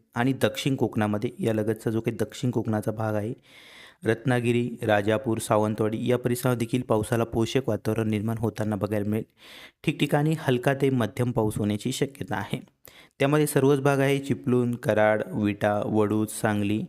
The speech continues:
कडोली, सातारा, राजापूर, रत्नागिरी या परिसरामध्ये पावसाचे अंदाज आहे.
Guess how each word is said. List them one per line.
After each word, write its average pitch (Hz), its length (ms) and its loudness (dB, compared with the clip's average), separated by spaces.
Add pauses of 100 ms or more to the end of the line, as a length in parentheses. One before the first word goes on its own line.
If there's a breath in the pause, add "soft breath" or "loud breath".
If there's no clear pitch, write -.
(580 loud breath)
कडोली, 127 600 2
सातारा, 107 600 0
राजापूर, 107 540 0
रत्नागिरी 104 540 -4
या 117 100 0
परिसरामध्ये 107 520 -4
पावसाचे 107 420 -4
अंदाज 107 320 0
आहे. 123 280 -2